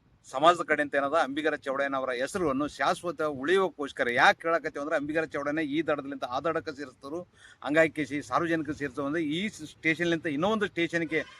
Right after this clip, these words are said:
ಹೋಗ್ತಕ್ಕಂಥ ರೈಲ್ವೆ ಏನದಂದ್ರೆ ರಾಜಧಾನಿ ಎಕ್ಸ್‌ಪ್ರೆಸ್ಸಿಗೆ ಅಂಬಿಗರ ಚೌಡಯ್ಯನ ಹೆಸರು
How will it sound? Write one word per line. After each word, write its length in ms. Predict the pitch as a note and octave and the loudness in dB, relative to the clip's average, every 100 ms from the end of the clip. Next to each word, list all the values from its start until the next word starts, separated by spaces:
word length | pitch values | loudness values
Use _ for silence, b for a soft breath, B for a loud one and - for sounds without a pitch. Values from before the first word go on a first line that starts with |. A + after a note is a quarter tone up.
| - - | -20 2
ಹೋಗ್ತಕ್ಕಂಥ 500 | D3 E3 E3 D#3 D3 C3+ | 4 4 2 2 4 4
ರೈಲ್ವೆ 360 | B2+ F3 F#3+ | 6 6 6
ಏನದಂದ್ರೆ 680 | E3+ D3 C#3 C#3+ F3 F#3+ C#3 | 6 4 2 -2 0 4 4
ರಾಜಧಾನಿ 380 | A#2+ D3+ D#3+ F3 | 4 2 4 4
ಎಕ್ಸ್‌ಪ್ರೆಸ್ಸಿಗೆ 480 | D#3+ - E3 C#3+ D#3+ | 4 2 0 0 0
ಅಂಬಿಗರ 440 | B2+ D#3 A3 G#3 | 0 2 4 6
ಚೌಡಯ್ಯನ 460 | F#3+ - D#3+ E3 D#3 D3+ C3+ b b b | 6 4 2 4 4 2 0 b b b
ಹೆಸರು 640 | C#3 F3+ A#3 G#3+ E3+ - | 6 8 8 4 2 -4